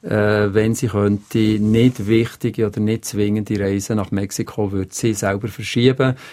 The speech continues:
Das ist eine erste Aussage von der E-U-Kommission. Äh, wir warten jetzt noch, was die Mitgliederländer sagen. Aber ich glaube, da muss man jetzt leider so schwierig für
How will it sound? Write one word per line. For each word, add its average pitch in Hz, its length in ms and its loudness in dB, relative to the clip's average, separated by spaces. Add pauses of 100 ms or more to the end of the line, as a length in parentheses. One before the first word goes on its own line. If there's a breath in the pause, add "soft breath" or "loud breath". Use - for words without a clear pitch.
(140 loud breath)
Das 113 240 -6
ist 107 180 -2
eine 104 240 2
erste 110 300 0
Aussage 104 420 -2
von 101 200 -6
der - 500 -8
E-U-Kommission. 110 1300 4 (400 loud breath)
Äh, 113 180 2
wir 107 200 2
warten 98 260 0
jetzt 104 160 -2
noch, 101 140 0
was 92 180 -2
die - 60 -2
Mitgliederländer 101 760 0
sagen. 101 500 -2 (260 loud breath)
Aber 117 200 -4
ich 110 80 -2
glaube, 98 280 -2
da 98 120 0
muss 104 220 0
man 104 120 0
jetzt - 340 -6 (320 loud breath)
leider 101 340 2
so 107 160 -2
schwierig 104 380 0
für 110 240 -4